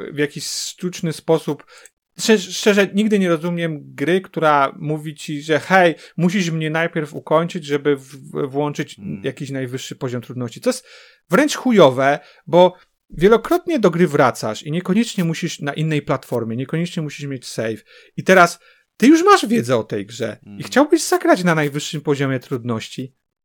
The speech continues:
Speaker 1: a musisz poświęcić, nie wiem, jeszcze powiedzmy w przypadku, dajmy na to, nie wiem, Devil May Cry, to poświęcić dziesięć godzin na przejście gry, czy tam dwanaście. A tutaj musisz poświęcić czterdzieści czy pięćdziesiąt godzin na to, co jest, no,
Speaker 2: <laughs>
Speaker 1: słabe.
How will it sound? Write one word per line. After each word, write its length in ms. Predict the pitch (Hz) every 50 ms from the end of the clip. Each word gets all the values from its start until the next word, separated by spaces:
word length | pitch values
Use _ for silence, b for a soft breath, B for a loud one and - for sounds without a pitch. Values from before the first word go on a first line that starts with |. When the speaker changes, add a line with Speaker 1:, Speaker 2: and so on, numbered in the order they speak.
| _ _ _ _
Speaker 1:
a 80 | 151 151
musisz 320 | 180 220 214 - 202 -
poświęcić, 480 | - 175 170 - - 208 208 190 196 180
nie 120 | 190 175
wiem, 200 | 156 131 110 113 _ _ _ _ _ b b b b b -
jeszcze 200 | 151 - - 175
powiedzmy 280 | - 170 - - 160 143
w 80 | -
przypadku, 420 | - - - - 165 160 - 170 147
dajmy 260 | 143 151 147 147 147
na 60 | 147
to, 100 | 147 151
nie 100 | 151 139
wiem, 140 | 117 120 117
Devil 260 | 139 147 147 151 143
May 160 | 143 139 135
Cry, 240 | 127 - 156 147 147
to 100 | - 143
poświęcić 460 | - 147 - - 147 139 - 147 131 123
dziesięć 320 | 135 135 - - 135 127 120
godzin 380 | 135 135 123 110 107 101 98 - _ _
na 100 | 131 120
przejście 380 | 113 - - 123 110 - - 104
gry, 140 | 110 104 107
czy 100 | - -
tam 120 | 123 120
dwanaście. 560 | 117 117 127 127 131 123 117 - - - 170 - _ _ _ _ _ _
A 100 | - 135
tutaj 300 | - 180 170 - 170 165
musisz 240 | 165 165 - - -
poświęcić 380 | - 165 156 165 156 143 147 -
czterdzieści 800 | - - - 165 156 147 135 147 151 143 - - - - - _ _
czy 100 | - 143
pięćdziesiąt 640 | - - 135 131 135 139 160 143 - 117 107 101 _ _ _ _ _ _ _ -
godzin 380 | 98 - 110 104 104 107 107 104
na 140 | 104 104
to, 140 | - - 107
co 200 | - - 151 147 151
jest, 280 | 147 143 - - _ -
no, 280 | 156 147 143 143 139 143 _ - -
Speaker 2:
<laughs> 180 | - 101 - -
Speaker 1:
słabe. 460 | - - 151 135 107 92 - 101